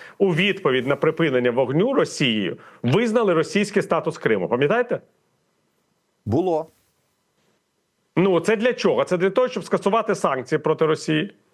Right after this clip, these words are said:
Speaker 1: Тому що вони пов'язані саме із Кримом насамперед. Вони починалися з Криму.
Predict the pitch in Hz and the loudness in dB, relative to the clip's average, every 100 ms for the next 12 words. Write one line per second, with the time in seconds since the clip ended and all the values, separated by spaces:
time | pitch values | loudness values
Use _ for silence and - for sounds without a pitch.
0 | _ _ _ - 170 170 156 160 160 160 | _ _ _ -2 0 2 2 0 0 0
1 | 143 147 139 143 - 139 139 131 127 117 | 0 0 0 0 0 0 2 2 2 0
2 | 117 127 147 139 127 120 127 - 123 110 | 0 0 0 0 0 0 0 0 -2 -2
3 | 123 120 - - _ _ _ _ _ _ | 0 0 -4 -10 _ _ _ _ _ _
4 | _ - 160 151 165 170 160 143 127 123 | _ -2 0 0 -2 0 0 0 0 -2
5 | 139 - 131 120 123 | -4 -2 0 0 -2